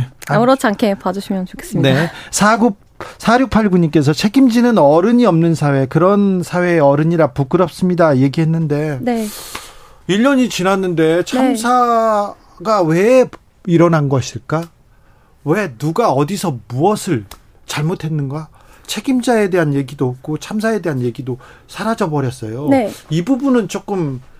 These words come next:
Speaker 1: 우리가 그러면 안 될 텐데, 안 되는데 이런 생각도 들어요.
Speaker 2: 네. 음, 일단 저는 시간이 지나면 지날수록 참사의 원인은, 유일한 원인은 군중 밀집을 관리하지 못한 것이다가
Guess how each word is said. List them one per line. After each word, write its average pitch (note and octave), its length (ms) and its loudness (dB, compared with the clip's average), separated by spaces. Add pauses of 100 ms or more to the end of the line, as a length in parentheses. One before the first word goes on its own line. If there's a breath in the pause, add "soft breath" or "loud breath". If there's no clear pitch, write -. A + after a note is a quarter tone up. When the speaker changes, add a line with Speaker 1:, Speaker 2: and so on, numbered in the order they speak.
(160 soft breath)
Speaker 1:
우리가 F#3+ 300 0
그러면 F3 340 0
안 B2 160 -6
될 F#3+ 200 0
텐데, C#3+ 520 -6
안 D#3+ 220 -4
되는데 F3 440 0
이런 C#3+ 240 -2
생각도 D3 400 -8
들어요. B2+ 380 -6 (760 loud breath)
Speaker 2:
네. G3 520 2 (340)
음, G#3 680 -4
일단 C4+ 440 2
저는 A#3+ 720 0
시간이 F#4+ 400 0
지나면 C4 420 2
지날수록 A3+ 880 -2
참사의 D#4+ 800 2
원인은, G#3+ 800 2
유일한 D4+ 340 6
원인은 F#3+ 560 -2
군중 A#3+ 400 4
밀집을 G#3 640 0
관리하지 G3 480 0
못한 A3 380 -4
것이다가 - 1300 -4